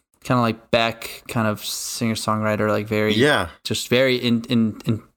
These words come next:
Speaker 1: deep Heap guy.
Speaker 2: Yeah,
Speaker 1: So
Speaker 2: I,
Speaker 1: I'm,
Speaker 2: that,
Speaker 1: I'm
Speaker 2: that is
Speaker 1: excited.
Speaker 2: the last person that I was gonna bring up in this category, and I think Jeff Buckley has been on my list that, like, shit, I should, I should really take some time
Speaker 1: Yeah.
Speaker 2: for probably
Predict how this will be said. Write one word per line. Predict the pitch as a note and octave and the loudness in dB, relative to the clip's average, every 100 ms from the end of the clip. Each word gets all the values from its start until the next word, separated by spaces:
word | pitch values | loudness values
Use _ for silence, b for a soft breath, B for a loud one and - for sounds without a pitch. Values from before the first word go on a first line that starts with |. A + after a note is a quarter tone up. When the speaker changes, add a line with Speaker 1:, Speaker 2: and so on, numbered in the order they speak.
| _ - | _ -6
Speaker 1:
deep | B2 A2 - _ - B B - | -2 -2 -6 _ -20 B B -6
Heap | A#2+ - | -6 -2
guy. | A2+ G#2 - - - | -2 -2 -6 -18 -2
Speaker 2:
Yeah, | F#2+ F#2+ F2 | 2 4 2
Speaker 1:
So | - | 2
Speaker 2:
I, | G2 | 2
Speaker 1:
I'm, | C#3 | 4
Speaker 2:
that, | A2 | 2
Speaker 1:
I'm | B2+ D3 | 2 2
Speaker 2:
that | A2 | 2
is | |
Speaker 1:
excited. | A2 | 2
Speaker 2:
the | A2+ | 2
last | G2 F#2 G2 - | 4 2 2 0
person | G#2+ - F#2+ | 0 0 0
that | F2 | 2
I | E2+ | 2
was | E2 | 2
gonna | F#2 E2+ | 0 -2
bring | - E2+ D#2+ | 0 0 2
up | E2+ | 0
in | E2 D#2 | 0 -2
this | D#2 | -2
category, | - D#2+ D#2+ D#2+ D#2+ D#2+ D#2 D#2 | -2 0 2 0 2 2 2 0
and | E2+ | 0
I | E2+ | 0
think | F2 A2 F#2+ | 2 0 0
Jeff | G#2 G2 - | 0 0 2
Buckley | F2+ F2 F2+ | 0 0 0
has | F2 D#2+ | 0 0
been | E2+ E2+ | -2 0
on | F2 | 0
my | E2 D#2+ | 0 0
list | D2+ D#2+ D#2+ - | 0 -2 -4 -4
that, | - | -2
like, | C#2 C#2 | -2 -2
shit, | - D3+ A2 | -2 0 0
I | |
should, | - D#2 C#2+ | -2 -8 -4
I | E2 | -4
should | E2+ D#2 | -2 -2
really | E2+ D#2+ | 0 0
take | F2 D2 | -4 -4
some | D2+ | -6
time | D2 D2 D2+ | -4 -2 0
Speaker 1:
Yeah. | A2+ G#2+ G#2 | 0 -2 -4
Speaker 2:
for | - A#2+ G#2 | 0 2 2
probably | - A#2+ C3+ C#3 A2+ A2 F#2 | -2 0 2 2 2 2 2